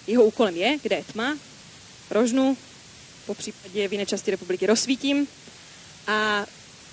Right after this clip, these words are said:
přinese mi to tam světlo, vidím najednou, co potřebuju vidět. Ehm, sůl solím, dodávám chuť, dodám tomu ten šmák, ten šmrnc. Pokud sůl pozbyde svou chuť, jak se můžeme dočíst v Bibli, tak k čemu nám je? Že to samé je s tím světlem.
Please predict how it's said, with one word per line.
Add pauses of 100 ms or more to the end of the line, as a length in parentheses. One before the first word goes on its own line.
přinese
mi
to
tam
světlo,
vidím
najednou,
co
potřebuju
vidět. (1160)
Ehm, (1300)
sůl (480)
solím,
dodávám
chuť,
dodám
tomu
ten
šmák,
ten
šmrnc. (420)
Pokud
sůl
pozbyde
svou
chuť,
jak
se
můžeme
dočíst
v
Bibli, (320)
tak
k
čemu
nám
je?
Že
to
samé
je
s
tím
světlem.